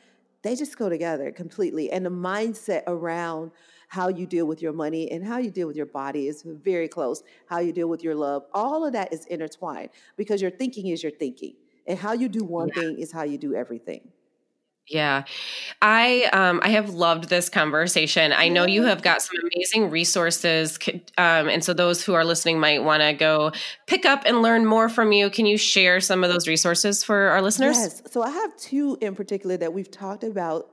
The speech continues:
Speaker 1: so far.
Speaker 2: Mm-hmm.
Speaker 1: And one is a prosperity assessment. So you can assess where you are right now in your journey to prosperity.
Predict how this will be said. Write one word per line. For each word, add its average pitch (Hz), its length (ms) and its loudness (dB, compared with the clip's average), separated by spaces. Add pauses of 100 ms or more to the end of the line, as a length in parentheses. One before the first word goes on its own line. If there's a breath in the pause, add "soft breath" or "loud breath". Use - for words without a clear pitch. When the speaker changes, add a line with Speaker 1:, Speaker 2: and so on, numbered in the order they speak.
(100)
Speaker 1:
so 185 260 -4
far. 156 480 -8
Speaker 2:
Mm-hmm. 233 200 -2 (140)
Speaker 1:
And 214 220 -2 (120)
one 226 280 -4
is 277 160 -4
a 233 80 -4
prosperity 185 920 -6
assessment. 147 600 -6
So - 80 -8
you 202 160 -4
can 247 160 -4
assess 214 540 -6 (300 loud breath)
where 190 260 0
you 202 240 -4
are 170 320 -4
right 160 200 -4
now 156 200 -6
in 160 160 -10
your 160 140 -4
journey 151 480 -8
to 151 180 -12
prosperity. 135 720 -8